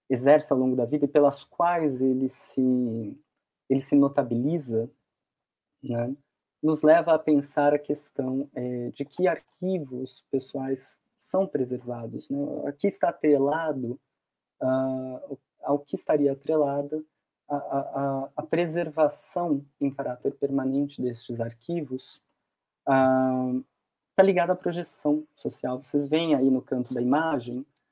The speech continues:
uma série de, de, de fotografias, de retratos de pessoas. É,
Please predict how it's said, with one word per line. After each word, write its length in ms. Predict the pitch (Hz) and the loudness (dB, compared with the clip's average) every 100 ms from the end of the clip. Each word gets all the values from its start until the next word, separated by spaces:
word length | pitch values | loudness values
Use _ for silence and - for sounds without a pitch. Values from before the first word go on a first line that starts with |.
| _ _ | _ _
uma 140 | 180 | -2
série 360 | 180 - 175 185 | 0 0 0 0
de, 280 | 170 185 185 | 0 -2 -4
de, 240 | 156 165 | -6 -10
de 120 | 160 | -10
fotografias, 800 | 156 160 170 160 151 - 175 151 | -8 -6 0 2 0 -2 -2 0
de 100 | 135 | -2
retratos 540 | 143 147 170 - 135 131 | -4 2 2 4 0 -2
de 80 | |
pessoas. 840 | 131 131 - 160 156 123 147 - - _ _ _ _ _ - | -4 -8 -4 0 2 2 -2 -8 -20 _ _ _ _ _ -6
É, 600 | 127 127 127 123 120 117 | 0 2 2 0 -4 -6